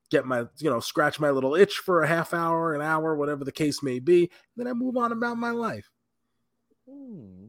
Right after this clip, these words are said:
Speaker 2: very nice, very nice.
Speaker 1: I'm not trying to set a high score and get Nintendo Power or anything.
Speaker 2: <laughs> That's right. And now, uh, it's time for another movie here, Joe.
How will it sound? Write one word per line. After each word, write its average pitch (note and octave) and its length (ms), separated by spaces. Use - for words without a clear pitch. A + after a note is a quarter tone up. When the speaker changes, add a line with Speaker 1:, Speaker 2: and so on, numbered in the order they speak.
Speaker 2:
very B3 260
nice, G#3 520
very B3+ 260
nice. - 420
Speaker 1:
I'm D#3+ 160
not A3 200
trying G#3 240
to G3 60
set F#3 200
a E3+ 80
high F3 200
score G3+ 340
and C#3 120
get D#3 180
Nintendo C3+ 560
Power D3 440
or F#2+ 80
anything. F2+ 380
Speaker 2:
<laughs> - 80
That's D#2 320
right. F#2+ 320
And G#2 200
now, B2+ 280
uh, C#3+ 360
it's - 160
time D3 280
for D#3+ 200
another F3+ 460
movie D3+ 420
here, C3+ 260
Joe. C3+ 520